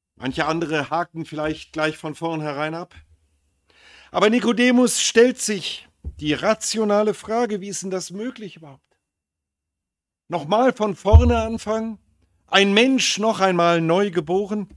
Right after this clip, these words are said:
wenn er alt ist? Kann er etwa zum zweiten Mal in den Leib seiner Mutter eingehen und geboren werden?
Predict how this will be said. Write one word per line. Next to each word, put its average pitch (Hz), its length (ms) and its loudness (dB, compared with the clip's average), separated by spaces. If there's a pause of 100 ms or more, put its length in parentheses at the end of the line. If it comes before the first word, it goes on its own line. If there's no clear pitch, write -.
(320)
wenn 147 120 -4
er 151 80 2
alt 208 260 -2
ist? - 300 -14 (1120)
Kann 208 200 -2
er 240 160 -2
etwa 220 260 -4
zum 208 300 -6
zweiten 190 480 -6
Mal 190 240 -2
in 185 80 -4
den 170 220 -4
Leib 175 320 -2
seiner 160 340 -4
Mutter 165 480 -8
eingehen 175 540 -6
und 156 120 -8
geboren 165 520 -10
werden? 170 340 -12